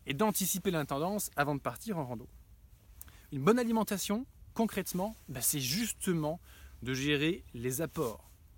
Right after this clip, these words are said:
en termes de calories. Quand on part marcher, on se dépense beaucoup, on porte un sac lourd, il y a du dénivelé, donc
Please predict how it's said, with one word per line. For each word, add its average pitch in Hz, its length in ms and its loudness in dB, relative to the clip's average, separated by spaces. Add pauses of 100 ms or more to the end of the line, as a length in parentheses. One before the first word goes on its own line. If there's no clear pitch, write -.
(120)
en 123 60 -10
termes 151 180 0
de 143 60 0
calories. 139 460 -4 (880)
Quand 147 180 0
on 131 80 -4
part 123 160 4
marcher, 131 340 4
on 175 120 2
se 131 40 -6
dépense 123 300 -4
beaucoup, 214 480 0
on 139 60 -10
porte 127 200 -4
un 175 80 -4
sac - 260 -2
lourd, 208 300 0
il 131 40 -8
y - 20 -2
a - 20 -2
du 147 80 0
dénivelé, 165 640 0
donc 185 320 0